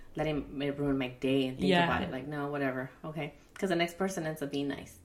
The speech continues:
Speaker 2: Yeah.
Speaker 1: And then, "Oh, thank you so much," you know, or, like, they're very
Speaker 2: Yeah.
Speaker 1: helpful or, like, very, uh, grateful for your help.
Speaker 2: Mm-hmm.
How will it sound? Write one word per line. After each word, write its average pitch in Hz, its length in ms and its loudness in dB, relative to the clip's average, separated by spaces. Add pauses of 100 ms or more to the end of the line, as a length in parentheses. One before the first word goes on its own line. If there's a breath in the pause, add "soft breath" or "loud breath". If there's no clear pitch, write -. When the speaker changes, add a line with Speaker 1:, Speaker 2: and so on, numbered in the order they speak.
Speaker 2:
Yeah. 175 400 0 (100)
Speaker 1:
And 143 160 -4
then, 135 220 -2 (520)
"Oh, 330 100 -4
thank 427 200 0
you 415 80 10
so 381 160 2
much," 339 220 2
you 180 100 4
know, 160 100 6
or, 156 60 6
like, 139 340 0
they're 143 180 0
very 196 240 6
Speaker 2:
Yeah. 175 280 4
Speaker 1:
helpful 156 440 -4
or, 143 120 4
like, 139 160 2
very, 143 360 0 (140)
uh, 139 320 -6
grateful - 380 -4
for 156 240 -8
your 143 140 -6
help. 156 340 -4
Speaker 2:
Mm-hmm. 180 540 4